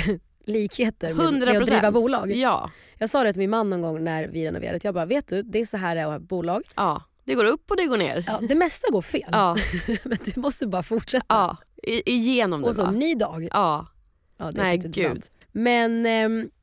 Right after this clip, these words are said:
Speaker 1: jag tänker just med bolaget, känner du dig så här, nu när det har gått fem år, känner du så här, "Jag är Janne Deler, jag är sjukt framgångsrik, jag är så duktig på det jag gör och jag är entreprenör och jag kommer ta det här hur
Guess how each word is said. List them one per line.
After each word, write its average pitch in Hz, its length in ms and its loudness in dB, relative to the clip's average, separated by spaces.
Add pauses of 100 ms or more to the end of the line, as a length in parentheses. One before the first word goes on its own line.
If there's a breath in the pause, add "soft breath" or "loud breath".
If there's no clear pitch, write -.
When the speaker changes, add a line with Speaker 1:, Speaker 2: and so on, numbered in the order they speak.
(140)
Speaker 1:
jag 226 140 -6
tänker 240 400 -2
just 226 280 -2
med 226 120 -2
bolaget, 240 840 0
känner 330 400 2
du 180 120 -2
dig 175 220 -4
så - 120 -8
här, 160 200 -4 (380)
nu 277 200 -2
när 254 60 0
det 226 60 0
har 190 40 0
gått 180 160 -4
fem 185 180 -8
år, - 60 -10
känner 269 280 0
du 185 80 -6
så - 100 -12
här, - 120 -12
"Jag 277 400 0
är 175 280 -6
Janne 180 260 -6
Deler, 196 360 -2 (260 soft breath)
jag 233 180 0
är 220 60 -2
sjukt - 580 -6
framgångsrik, 185 540 -4
jag 190 60 -2
är 190 40 -2
så 269 340 -4
duktig 214 220 -2
på - 60 -10
det 190 80 0
jag 185 100 0
gör 175 360 -2 (200)
och - 420 -6 (180)
jag 240 280 -2
är 220 40 0
entreprenör 196 560 -2
och 214 60 -2
jag 190 100 -2
kommer 190 180 -4
ta 180 240 -2
det 170 60 -4
här 160 200 -8
hur 180 480 -6